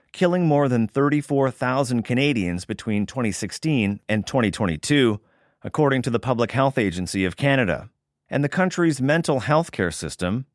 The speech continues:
always an underfunded patchwork of services, is today completely unequipped to deal with demand. According to the Canadian Institute for Health Information, from twenty twenty to twenty twenty-one,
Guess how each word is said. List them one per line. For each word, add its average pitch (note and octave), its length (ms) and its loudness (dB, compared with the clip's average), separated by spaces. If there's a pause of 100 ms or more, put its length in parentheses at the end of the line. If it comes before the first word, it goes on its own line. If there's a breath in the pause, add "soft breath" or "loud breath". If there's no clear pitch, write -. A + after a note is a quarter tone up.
(140)
always G#2+ 560 2
an F2 180 -4 (120)
underfunded A2+ 760 -2
patchwork B2 600 -4
of E2 120 -6
services, C#3+ 800 0 (480 soft breath)
is D#3+ 240 0
today D3+ 500 2 (120)
completely D#3+ 680 0
unequipped D3 720 -2
to C#3+ 140 -4
deal A#2+ 320 2
with G#2 220 -2
demand. C3 560 0 (540)
According G#2 420 0
to G#2 140 -2
the F#2+ 100 -2
Canadian A2 500 0
Institute A#2+ 640 -2
for F#2+ 160 -4
Health C3+ 280 0
Information, B2 720 0 (300)
from C#3+ 240 0
twenty F#3+ 280 -2
twenty B2 440 0
to - 140 -6
twenty A#2 300 0
twenty-one, A2+ 680 2